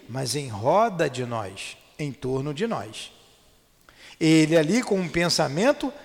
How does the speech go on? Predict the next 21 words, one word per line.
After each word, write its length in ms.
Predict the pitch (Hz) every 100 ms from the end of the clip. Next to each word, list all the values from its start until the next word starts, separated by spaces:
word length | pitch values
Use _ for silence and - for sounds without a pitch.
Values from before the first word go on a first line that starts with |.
| - -
criou 360 | 175 170 175
todo 360 | - - 202 247
aquele 300 | 240 208 208
ambiente 720 | 214 202 190 170 190 - 208 - -
que 160 | 254
ele 160 | 196 170
gostava, 600 | 180 214 - 190 202 165
que 260 | - 135 135
ele 180 | 143 151
viveu. 560 | 151 196 165 185 208 - - _ _ _ _ _ _ _ _ _ _ - - _ _ - _ -
E 160 | 175
nós 380 | 165 147 156 151
também 320 | - 175 147
criamos 480 | 151 247 233 202 208
o 80 | 262
nosso. 640 | 302 294 269 - - - - _ _ _ _ _ _ _ _ _ _ _ - -
Agora, 280 | 139 143 151
que 320 | - - 220
tipo 400 | - - 269 -
de 120 | 180
criações 880 | 196 208 190 151 - 202 285 277 -